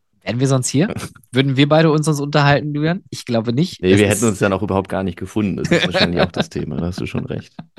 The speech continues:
Speaker 1: Ich denke, da liegt,
Speaker 2: Ja.
Speaker 1: äh, da liegt die Begründung für drin. Ja.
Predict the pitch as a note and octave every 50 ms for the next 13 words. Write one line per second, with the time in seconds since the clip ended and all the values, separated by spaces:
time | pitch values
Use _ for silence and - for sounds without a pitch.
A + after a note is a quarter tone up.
0 | - _ _ - - - - - - - _ - G#2 G#2 - C#3 B2 B2+ B2+ C3
1 | - - G2+ A#2 A#2 B2+ B2 C3 C3 C3+ C3+ C3+ B2 B2+ B2+ C3+ C3+ D3+ - -
2 | - C3 C3 C3 B2 - E3+ F3+ F3+ G#2+ F#2+ - - F#2+ F#2+ F2+ E2+ D#3+ _ -
3 | - - - - - - - - - - - - _ _ _ _ _ _ _ _
4 | - A2+ G2 -